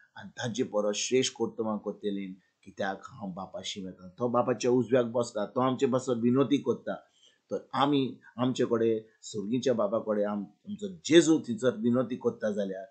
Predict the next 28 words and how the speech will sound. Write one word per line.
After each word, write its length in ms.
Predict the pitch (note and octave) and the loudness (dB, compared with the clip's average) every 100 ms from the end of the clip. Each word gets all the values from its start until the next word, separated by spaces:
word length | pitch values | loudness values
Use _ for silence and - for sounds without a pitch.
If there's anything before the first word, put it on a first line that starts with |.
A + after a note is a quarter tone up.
| _ _ _ | _ _ _
आमी 280 | - B2+ B2+ | -2 2 2
ताच्या 260 | A2 G#2 G#2 | 2 0 0
उतराचेर 520 | G#2 - G#2 G#2 G2 | 0 -2 -2 -2 -4
बावर 320 | F2+ G2 G#2+ | -2 -2 0
दवरुया, 420 | G2+ G#2 G2 G2 | 0 -2 -2 -6
तें 200 | F#2 - | -6 0
उतर 360 | D#3 E3 C#3 B2+ | 4 4 4 2
पाडुया, 580 | A2 A2 G#2 G#2 F#2+ F#2 _ _ _ - | 2 -2 0 0 -2 -8 _ _ _ -20
आनी 160 | G#2 | -8
दिसपट्ट्या 480 | A#2 A#2 A#2 G#2 G#2 | -6 -4 -4 -2 -2
जिवितांत 540 | F#2 G2 G2+ F#2+ F2+ | -4 -6 -6 -6 -8
दुसऱ्यांक 420 | F2 G#2+ - G#2 G2 | -6 -6 -4 -6 -6
ही 80 | F2 | -6
बरी 160 | G2 G2 | -6 -6
खबर 340 | G2 G#2 F#2+ | -8 -10 -8
दिवपाक 500 | F2+ F#2+ F2+ - F2 _ _ _ G#2+ | -8 -10 -14 -14 -20 _ _ _ -6
eyes 320 | G#2 - G2+ | -6 -6 -10
आमी 480 | F2+ E2 E2+ D2+ - - - | -10 -12 -14 -16 -20 -20 -18
वावरुया। 480 | E2+ D#2+ F2 F2+ D#2 | -12 -10 -8 -8 -8
तुमकां 440 | - G#2 F2+ F#2+ F#2+ | -10 -12 -10 -6 -6
आनी 140 | F#2 | -6
तुमच्या 320 | F#2 F2 F#2 | -10 -8 -10
फॅमिलीक 640 | - F#2 G#2 B2+ E3+ E3+ - _ _ _ | -8 -4 2 8 8 8 -10 _ _ _
एक 140 | F#2+ - | -14 -12
boro 200 | E2 F#2 | -6 -2
दीस 300 | F#2 G2+ F#2+ | -2 -4 -4
हांव 220 | G2 F#2+ F#2+ | -4 -4 -4
eta, 540 | F#2 C3+ D#3+ F#3 | 2 8 10 8